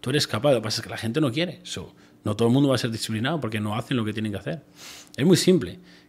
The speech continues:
Eso es una pregunta muy común. ¿De qué construye la disciplina? Tal. Bro, es que es tan simple como hacer la mierda de tontería todos los días.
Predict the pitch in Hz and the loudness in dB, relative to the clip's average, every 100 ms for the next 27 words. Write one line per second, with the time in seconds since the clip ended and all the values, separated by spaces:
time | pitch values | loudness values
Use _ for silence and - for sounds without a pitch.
0 | _ _ - - 202 240 214 165 175 175 | _ _ -2 2 4 4 6 8 8 10
1 | 175 170 131 131 120 156 208 202 208 190 | 8 8 6 6 6 4 2 2 4 4
2 | 175 147 165 180 175 160 170 143 156 139 | 4 4 4 6 4 4 2 2 0 -2
3 | - 131 131 160 160 - 156 135 120 107 | -4 -8 -4 -4 -4 0 0 0 -2 -2
4 | 98 139 131 - _ - 113 110 139 143 | -2 -4 -4 -8 _ -6 -2 0 0 0
5 | 131 104 95 113 110 101 107 117 139 117 | 0 0 -4 -4 -4 -4 -6 -4 -4 -6
6 | - 135 135 107 113 87 - - | -6 -2 0 -2 -4 -8 -10 -16